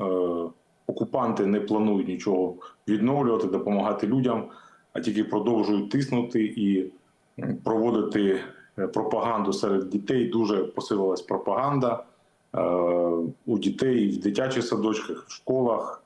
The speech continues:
постійно йдуть лекції про те, що Росія найкраща, і це дійсно велика проблема буде після звільнення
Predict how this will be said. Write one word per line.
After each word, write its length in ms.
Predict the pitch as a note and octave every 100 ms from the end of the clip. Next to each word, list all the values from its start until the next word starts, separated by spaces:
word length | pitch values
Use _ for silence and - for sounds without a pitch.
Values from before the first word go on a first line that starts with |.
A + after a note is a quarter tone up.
| _
постійно 500 | F#2+ - A#2 G#2 F#2+
йдуть 420 | F2 F#2 E2 - -
лекції 580 | G2+ B2+ C3+ - A2
про 180 | G2+ F#2
те, 160 | - E2+
що 180 | - F2
Росія 480 | F2 - G2+ F2+ - - _ _ -
найкраща, 580 | F2+ - B2 C3 - F#2+
і 60 |
це 140 | E2+ F2+
дійсно 360 | G2+ G2+ G2
велика 320 | F2 F#2+ -
проблема 440 | - G2 G#2+ B2+ A2
буде 240 | G2+ F#2+
після 520 | - G2 - E2+ F2
звільнення 600 | F2+ G#2 C3 A#2+ A2 G2